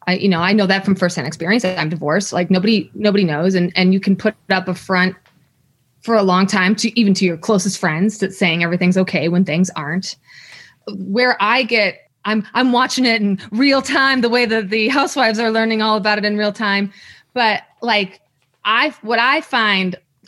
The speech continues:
a, a red flag is her reaction to Sutton in next week's episode. Like, the clip that we watch where she's just, like, hardcore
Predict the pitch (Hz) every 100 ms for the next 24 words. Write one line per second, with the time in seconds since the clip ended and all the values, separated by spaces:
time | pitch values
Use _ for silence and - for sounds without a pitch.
0 | - 202 190 190 190 226 214 - 214 202
1 | 185 180 190 - - 220 196 190 185 185
2 | 185 196 180 180 - 202 185 180 190 190
3 | 180 175 175 - 180 160 - 143 151 -
4 | 156 139 - _ 185 185 190 - 202 190
5 | 190 180 170 165 - 175 165 - 185 170
6 | 165 156 - 160 139 131 - - - -
7 | - _ _ _ _ _ _ - - 214
8 | 190 180 - 196 175 165 160 156